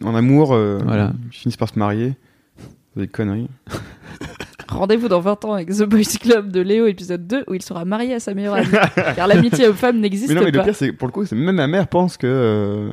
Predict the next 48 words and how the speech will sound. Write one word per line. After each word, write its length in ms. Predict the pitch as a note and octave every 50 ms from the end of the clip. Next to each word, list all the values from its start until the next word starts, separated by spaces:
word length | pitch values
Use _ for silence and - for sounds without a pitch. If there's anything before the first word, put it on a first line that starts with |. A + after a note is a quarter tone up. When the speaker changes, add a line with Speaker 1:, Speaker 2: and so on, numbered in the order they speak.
| - - -
Speaker 1:
Enfin, 180 | - - G#2+
elle 100 | G2+ G2
souhaite. 500 | F#2+ - - C3+ F3+ G#3 - - - _ _ _ _ _ _ _ _ _ _ _ _ -
Elle 120 | G#2 G2+
l'adore, 300 | G#2 G#2 A#2 D3 E3 D3+
évidemment. 380 | A#2+ G#2+ G#2+ A2+ B2+ C#3+ F3 F3+ _ _ _ _ _ _ _ _ _ _ _ _ _ _ _
Elle 100 | A2+ G2+
souhaite 280 | - - E3 F3+ F3+
que, 640 | - - B2 A2 G#2 G#2 G2+ G2+ G2+ G2+ G2+ G2+ G#2+ -
que 120 | - A2+
je 80 | G#2+ G2+
fasse 160 | - A#2+ G#2+
ma 100 | A2+ A2
vie 120 | G#2+ G#2+ A2+
avec 220 | G#2+ A2+ A2+ -
elle, 200 | A2 G#2 G#2 G#2+ -
mais, 200 | - G2+ G2+ G2 G2
euh, 340 | G2 G2 F#2+ F#2+ F#2+ F#2+ F#2+ G2 G#2 G#2 _ _ _ _ _ - - - _
Speaker 3:
Bah, 140 | - F3 F#3
qu'elle 200 | - - A3 A3
souhaite, 340 | G#3 - - B3 A#3+ A3 -
je 60 | -
peux 120 | - F#3
comprendre, 400 | F3+ A3 B3+ B3 - E4 D4 C4 A#3
puisque 280 | A3 G#3 - - G3+
si 120 | F#3+ - G#3
c'est 160 | - A3 G3+
ta 120 | - F3
meilleure 280 | F#3 F#3+ F#3+ F#3+ F#3 F3
amie, 260 | F3+ F3+ G3 A3 A3
euh, 100 | G3 F3+
ça 80 | F3+ -
Speaker 2:
Tant 60 | A#2+
Speaker 3:
veut 40 | -
Speaker 2:
qu'à 80 | - A#3
Speaker 3:
dire 100 | F#3+ G3
que 60 | C#3
Speaker 2:
faire. 80 | B2+ A#2
Speaker 3:
c'est 60 | F#3
une 100 | F3 E3+
bonne 220 | E3+ F3 G3+ G3+ F3+
personne 360 | G3+ G#3 F#3+ - G#3 G3 F3+
pour 160 | - - -
toi 160 | - - G3 G#3
Speaker 1:
Bien 100 | A3+ B2
Speaker 3:
et 20 |
que 60 | A#2+
Speaker 1:
sûr, 440 | - - F3+ E3+ D#3 D3+ C3+ A#2+ A2